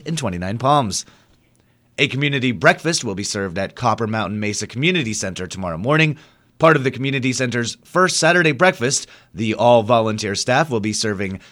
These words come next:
traditional breakfast favorites and locally roasted coffee from Desert Rat Roasters for twelve dollars per person.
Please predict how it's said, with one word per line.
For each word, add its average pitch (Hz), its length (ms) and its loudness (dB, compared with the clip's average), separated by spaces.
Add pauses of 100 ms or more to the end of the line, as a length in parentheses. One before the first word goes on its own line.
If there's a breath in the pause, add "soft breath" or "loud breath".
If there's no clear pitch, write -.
(100)
traditional 180 420 2
breakfast 180 600 0
favorites 196 520 2
and 95 220 -4
locally 113 460 -2
roasted 110 380 -4
coffee 175 420 2 (180 loud breath)
from 160 200 -4
Desert 135 320 2
Rat 104 220 -2
Roasters 131 520 0 (160 soft breath)
for 98 200 -6
twelve 147 300 2
dollars 98 360 -2
per 98 160 -4
person. 90 520 -4